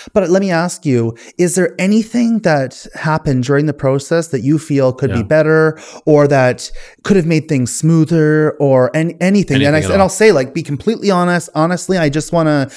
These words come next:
Speaker 1: keep improving, so I need constructive feedback. Otherwise, you're not helping me, so don't try and
Speaker 2: Yeah.
Speaker 1: shield me from anything, because actually you're not helping me in that way."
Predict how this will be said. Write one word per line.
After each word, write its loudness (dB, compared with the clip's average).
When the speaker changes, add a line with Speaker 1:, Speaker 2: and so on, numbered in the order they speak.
Speaker 1:
keep 0
improving, 0
so 2
I 4
need 2
constructive -4
feedback. 0
Otherwise, 0
you're -2
not -2
helping -2
me, 0
so -4
don't -2
try 0
and 0
Speaker 2:
Yeah. -4
Speaker 1:
shield 0
me 2
from -4
anything, 0
because -2
actually 0
you're 2
not 0
helping -2
me 0
in 0
that -2
way." 0